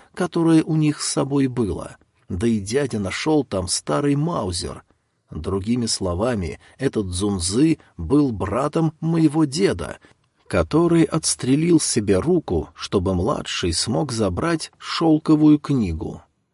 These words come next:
У этого Цзуньцзы была специфичная огнестрельная рана, у другого трупа маузер.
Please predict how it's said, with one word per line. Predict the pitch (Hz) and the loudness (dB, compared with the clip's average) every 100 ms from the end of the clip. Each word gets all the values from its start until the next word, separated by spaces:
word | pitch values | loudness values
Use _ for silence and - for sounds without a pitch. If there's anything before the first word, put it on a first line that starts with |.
| _ | _
У | - 185 | 0 2
этого | 175 160 151 143 | 2 2 2 2
Цзуньцзы | 117 127 113 98 156 175 | 2 0 0 0 2 2
была | 139 147 170 | 2 0 0
специфичная | - - 120 110 92 185 175 - 165 165 | -4 -4 -4 -4 -4 -6 -6 -4 -2 -2
огнестрельная | - 147 151 151 - 156 156 147 147 143 | -2 0 0 -2 0 2 4 4 2 0
рана, | 135 107 76 80 - _ _ | 0 -2 -2 -6 -12 _ _
у | 101 | -4
другого | 92 92 87 117 113 | -2 -2 2 2 2
трупа | - 104 131 127 | 0 -2 0 0
маузер. | 123 147 151 98 82 78 76 | 0 0 0 -2 -4 -6 -10